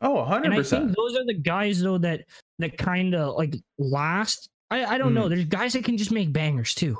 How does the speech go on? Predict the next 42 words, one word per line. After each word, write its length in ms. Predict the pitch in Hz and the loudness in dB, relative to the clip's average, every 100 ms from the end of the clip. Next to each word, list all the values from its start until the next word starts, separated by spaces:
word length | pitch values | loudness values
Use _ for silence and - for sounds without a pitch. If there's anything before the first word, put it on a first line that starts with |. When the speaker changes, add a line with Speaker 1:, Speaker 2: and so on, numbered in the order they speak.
| - | -6
Speaker 2:
Like, 220 | 151 170 151 | -4 -2 0
like 160 | 190 | 0
Speaker 1:
Yep. 100 | 254 - | 0 0
Speaker 2:
Uzi. 440 | 220 175 143 - - | 0 0 -2 -4 -6
He 160 | 170 202 | -2 0
doesn't, 380 | 247 254 262 | 0 0 0
he 160 | 196 202 | 0 0
doesn't, 460 | 202 226 226 214 - _ | 0 0 0 -2 -6 _
I 100 | 185 | -4
don't 240 | 220 233 160 | -2 -2 0
relate 420 | 196 185 196 220 - | 0 2 0 -2 -2
to 60 | |
any 300 | 165 170 170 | 0 2 2
Uzi 320 | 165 220 180 156 | 0 2 2 2
music, 280 | 139 131 - | 2 0 -2
but 160 | 143 - - - _ - | -4 -6 -16 -20 _ -4
man, 580 | 165 226 254 220 139 135 | -2 0 0 0 0 0
does 180 | 151 | -2
he 160 | - 233 | 0 0
got 240 | 185 196 | 0 -2
some 320 | - 170 131 - _ - | -2 0 -2 -4 _ -8
bangers. 680 | 233 233 202 143 95 - - _ _ | -2 0 0 -2 -4 -10 -14 _ _
Speaker 1:
I 160 | - 240 | -2 0
think 160 | 302 311 | 2 2
Speaker 2:
But, 60 | |
Speaker 1:
the 60 | 202 | 2
Speaker 2:
like 280 | 208 220 180 | 2 2 2
Speaker 1:
difference 360 | 196 208 202 | 0 0 0
is, 160 | 190 165 | 0 0
like, 300 | 165 156 - 175 | 0 0 -4 -2
Uzi, 280 | 196 220 | 0 2
I 20 | 233 | 2
don't 200 | 220 214 | 0 0
think 220 | 190 - | -2 -2
touches 400 | - 147 156 147 | -2 0 0 0
on 220 | 123 117 | 0 0
as 160 | 110 117 | 0 0
much 180 | 110 | 0
of, 60 | 110 | 0
like, 180 | 107 - | 0 0
the, 400 | 107 101 98 95 | 0 2 0 -2
the 160 | 101 | -6